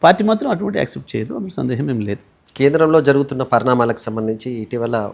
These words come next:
Speaker 2: ఉపరాష్ట్రపతి ఆకస్మికంగా రాజీనామా చేయాల్సి వచ్చిన పరిస్థితి వచ్చింది. అవి ఎట్లా చూస్తారు ఆ పరిణామాలు?
Speaker 1: బీజేపీ బలహీనమైందని, మోడీ బలహీనమైన విషయాన్ని అది స్పష్టంగా తెలియజేస్తుంది.
Speaker 2: Hmm.
Speaker 1: గతంలోనైతేనే అటువంటి తిరుగుబాటు ఉండేది కాదు.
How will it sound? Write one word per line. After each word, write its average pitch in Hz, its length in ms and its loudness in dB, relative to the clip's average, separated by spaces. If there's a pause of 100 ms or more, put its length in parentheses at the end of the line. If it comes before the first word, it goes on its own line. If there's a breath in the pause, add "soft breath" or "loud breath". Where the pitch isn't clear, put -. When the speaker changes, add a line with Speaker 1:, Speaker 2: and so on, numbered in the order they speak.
Speaker 2:
ఉపరాష్ట్రపతి 113 920 -2
ఆకస్మికంగా 113 640 -4
రాజీనామా 110 480 -2
చేయాల్సి 104 480 -8
వచ్చిన 95 280 -16
పరిస్థితి 98 280 -14
వచ్చింది. - 320 -16
అవి 110 140 -6
ఎట్లా 131 180 -2
చూస్తారు 113 300 -6
ఆ 98 40 -6
పరిణామాలు? 90 760 -10
Speaker 1:
బీజేపీ 208 400 4
బలహీనమైందని, 151 800 4
మోడీ 135 240 0
బలహీనమైన 117 760 0
విషయాన్ని 107 360 -6
అది 104 80 -8
స్పష్టంగా 104 360 -12
తెలియజేస్తుంది. 98 920 -14
Speaker 2:
Hmm. - 640 -4
Speaker 1:
గతంలోనైతేనే 185 600 6
అటువంటి 156 320 0
తిరుగుబాటు 139 400 0
ఉండేది 107 220 0
కాదు. 98 160 -6